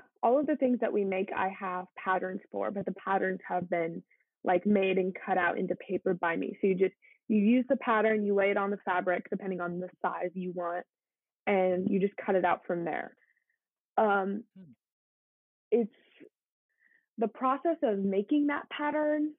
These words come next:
Speaker 1: is very difficult, so the prototypes are always a little bit rough. Um, the clothes that we made for our models for that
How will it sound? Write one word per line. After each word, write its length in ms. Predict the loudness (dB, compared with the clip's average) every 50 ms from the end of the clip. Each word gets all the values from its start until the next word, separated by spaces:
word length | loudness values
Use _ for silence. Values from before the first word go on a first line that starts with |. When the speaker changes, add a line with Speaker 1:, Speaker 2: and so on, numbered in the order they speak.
| _ _
Speaker 1:
is 180 | -2 0 0 2
very 260 | 2 4 4 4 4
difficult, 520 | 2 0 -4 -4 -8 -6 -4 -4 -4 -4 -2
so 80 | -2 -2
the 100 | -2 -2
prototypes 640 | -6 -2 0 2 4 4 2 2 2 0 0 0 0 _
are 120 | 2 2
always 300 | 2 2 2 2 0 0
a 40 | -2
little 260 | 0 0 0 0 0
bit 140 | -2 -2 -4 -4 -6
rough. 280 | -4 -2 -2 -2 -2 -4 _ _ _ _ _ _ _ _ _ _ _ _ -2
Um, 520 | 0 0 0 0 -2 -6 -8 -10 -14 -16 _ _ -8 _
the 200 | 0 2 2 0
clothes 320 | 2 2 4 4 4 4
that 120 | 2 2 2
we 100 | 2 2
made 220 | 2 0 0 -2 0 0
for 80 | 0
our 80 | 2 2
models 400 | 2 2 2 2 2 0 0 -2 -2
for 80 | -4 -2
that 180 | 0 0 -2